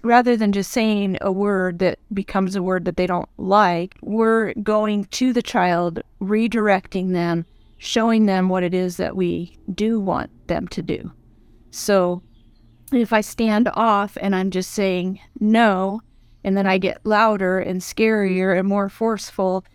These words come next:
even if I don't have any intent to, um, hit the child or shake the child or m-,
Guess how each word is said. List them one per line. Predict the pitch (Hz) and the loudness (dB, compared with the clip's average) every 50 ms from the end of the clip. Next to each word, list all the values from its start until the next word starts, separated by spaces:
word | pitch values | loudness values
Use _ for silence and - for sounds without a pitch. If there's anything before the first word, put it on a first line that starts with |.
| _ _ _ | _ _ _
even | - 269 262 311 302 | -2 0 2 2 2
if | 294 - - | 2 2 2
I | 226 | 2
don't | 214 220 220 220 | 2 2 2 2
have | 226 220 208 196 | 2 2 0 2
any | 208 202 208 202 185 | 2 2 2 2 0
intent | 175 175 - - 220 214 214 220 - _ - | -2 -6 -2 0 2 2 2 2 -2 _ -8
to, | - - 202 196 190 180 185 185 185 - _ _ _ _ _ _ _ _ - | -4 0 0 2 2 0 -2 -4 -8 -14 _ _ _ _ _ _ _ _ -2
um, | 202 185 180 - 165 - 185 - - _ _ _ _ _ - _ _ | 0 0 0 0 -2 -4 -8 -10 -12 _ _ _ _ _ -20 _ _
hit | - - 277 277 - | -4 -2 -2 -2 -2
the | - | -4
child | - - - 196 190 185 180 180 180 170 | -2 0 2 2 2 2 2 0 0 -2
or | 160 170 | -4 -6
shake | - - 247 277 - | -2 -2 -2 -2 -4
the | - 226 | -8 -6
child | - 247 226 202 - 233 220 202 190 180 | -4 -4 -4 -2 -2 -2 -2 -2 -2 -2
or | 185 | -2
m-, | 185 190 190 190 | -4 -4 -4 -6